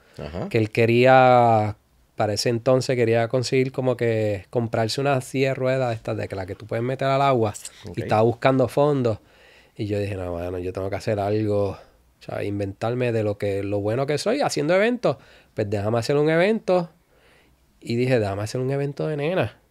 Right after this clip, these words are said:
Speaker 2: Porque Julie González hacía uno en Jobo de, de Vilabón
Speaker 1: Ujú.
Speaker 2: con, con Liza Cabán.
Speaker 1: Ujú.
Speaker 2: Y más o menos el nombre era, eh, algo parecido. Y dije, "A Day with the Girls".
Speaker 1: Ujú.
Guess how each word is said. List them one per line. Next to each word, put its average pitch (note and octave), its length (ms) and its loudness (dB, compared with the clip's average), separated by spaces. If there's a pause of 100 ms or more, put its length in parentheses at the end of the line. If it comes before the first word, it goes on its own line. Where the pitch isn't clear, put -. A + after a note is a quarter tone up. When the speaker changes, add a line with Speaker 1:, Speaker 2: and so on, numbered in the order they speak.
(240)
Speaker 2:
Porque G#2 260 -2
Julie G#2+ 220 0
González G#2+ 440 -2
hacía C#3 360 -4
uno C#3+ 260 -2
en C3+ 100 -6
Jobo C#3 360 -2
de, A#2+ 340 -4
de A2 140 -6
Vilabón A#2+ 520 -4 (480)
Speaker 1:
Ujú. F2 280 -12
Speaker 2:
con, G#2 520 0
con G2 260 -4
Liza D3+ 340 0
Cabán. D3+ 300 0
Speaker 1:
Ujú. F#3 480 -8 (320)
Speaker 2:
Y A2+ 380 2
más G#2+ 200 2
o A#2+ 40 4
menos C3+ 200 4
el C#3 100 2
nombre C#3+ 540 4
era, A#2+ 760 2 (420)
eh, B2 340 -6
algo B2 220 -6
parecido. D3+ 720 2 (420)
Y B2+ 140 0
dije, A#2+ 380 2 (800)
"A G2 100 0
Day G#2 200 0
with B2 180 2
the B2 160 0
Girls". F#2 360 -4 (140)
Speaker 1:
Ujú. E2 400 -12